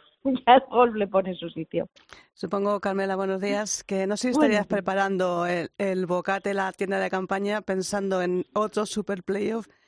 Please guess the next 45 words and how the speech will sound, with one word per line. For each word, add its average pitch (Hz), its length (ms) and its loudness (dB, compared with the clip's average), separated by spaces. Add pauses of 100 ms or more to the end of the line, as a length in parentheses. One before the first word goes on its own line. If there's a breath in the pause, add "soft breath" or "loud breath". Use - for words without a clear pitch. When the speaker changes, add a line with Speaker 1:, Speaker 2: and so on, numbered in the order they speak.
(120)
Speaker 2:
y - 80 -6
los 170 160 0
que 175 120 -2
ha 180 40 -2
habido 185 220 0
aquí 180 140 -2
en 180 80 0
España, 196 440 -2
que 185 80 -4
han 175 80 -2
batido 175 320 0
récord, 190 360 -2 (360 soft breath)
diciendo, 175 400 0
"Esto 180 220 -4
no 185 100 0
acaba, 190 320 -2
esto 185 220 -4
no 180 80 -2
acaba, 180 240 -4
esto 180 160 -6
no 175 80 -2
acaba". 190 340 -4 (480 soft breath)
Eh, 185 380 -2
decidisteis 220 560 -2
cambiar 233 380 -2
al 233 80 -2
diecisiete. 185 680 -4 (440)
Eh, 180 240 0
¿eso 208 220 -2
fue 214 160 -2
por 196 160 -2
algo 196 140 0
especial? 240 500 -2
¿Porque 196 180 -2
a 180 40 0
alguien 202 180 0
se 202 80 -4
le 196 80 0
ocurrió? 185 440 -2
¿Porque 190 260 -2
dijo, 180 260 -2
"Vamos 180 140 2
Speaker 1:
Pues 202 160 6
Speaker 2:
a"? 214 40 4
Speaker 1:
mira, 165 380 -2